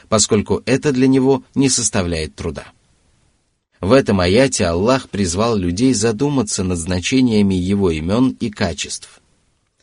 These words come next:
Все творения и повеления Господни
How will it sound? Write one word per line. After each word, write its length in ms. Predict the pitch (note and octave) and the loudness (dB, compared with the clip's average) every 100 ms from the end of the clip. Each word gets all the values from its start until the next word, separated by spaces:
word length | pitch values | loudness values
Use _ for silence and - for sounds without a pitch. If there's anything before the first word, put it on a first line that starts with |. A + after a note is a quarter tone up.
| _ _ _ | _ _ _
Все 320 | - - F3 | -4 2 2
творения 640 | - B2+ A#2 C#3 D3+ A2+ F#2 | 2 2 2 2 2 2 0
и 200 | - G#2 | 0 0
повеления 640 | G#2 G2+ B2 D3 B2+ G2 | 2 2 2 2 2 0
Господни 680 | F2+ F2+ - E2+ D2+ C#2 | 0 -4 -4 -6 -6 -12